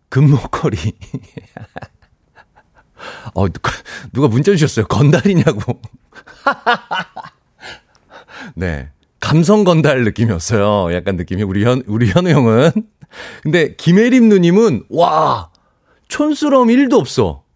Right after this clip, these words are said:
이게 다시 돈 것 같아요, 패션이. 지금 봐도 너무 세련된 모습에.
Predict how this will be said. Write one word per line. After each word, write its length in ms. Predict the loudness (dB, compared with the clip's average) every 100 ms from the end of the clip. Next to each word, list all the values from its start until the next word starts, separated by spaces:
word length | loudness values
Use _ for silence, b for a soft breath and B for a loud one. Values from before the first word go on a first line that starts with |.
| _ _ _ -8
이게 260 | 0 0
다시 380 | 0 -2 0 0
돈 220 | 2 2
것 60 | 2
같아요, 240 | 0 -2 -4
패션이. 500 | -4 0 -2 -2 -8 B B B
지금 520 | -2 0 4 4 4
봐도 260 | 2 0 2
너무 260 | 2 2
세련된 640 | 2 2 2 0 -2 -2 -6
모습에. 480 | -8 -8 -8 -8